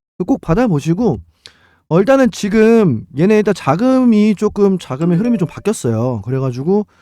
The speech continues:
추가 이-, 추가가 더 된다라는 거죠.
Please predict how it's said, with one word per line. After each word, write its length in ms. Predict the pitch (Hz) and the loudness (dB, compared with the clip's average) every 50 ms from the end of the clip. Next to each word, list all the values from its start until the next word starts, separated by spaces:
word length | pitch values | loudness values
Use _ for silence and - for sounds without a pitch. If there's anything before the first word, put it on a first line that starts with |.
| _ _ _ _ _ _ _ | _ _ _ _ _ _ _
추가 360 | - - - - 240 320 302 | -20 -16 -10 -4 0 2 2
이-, 140 | 226 160 160 - _ _ | 2 2 0 -4 _ _
추가가 380 | - - - - 285 277 269 240 | -20 -20 -14 -10 -6 -4 -2 -2
더 80 | 202 156 | -2 -2
된다라는 400 | - 117 127 151 160 143 120 98 | -2 -2 -2 -2 -2 -2 -4 -4
거죠. 240 | 92 90 131 170 | -6 -6 -8 -10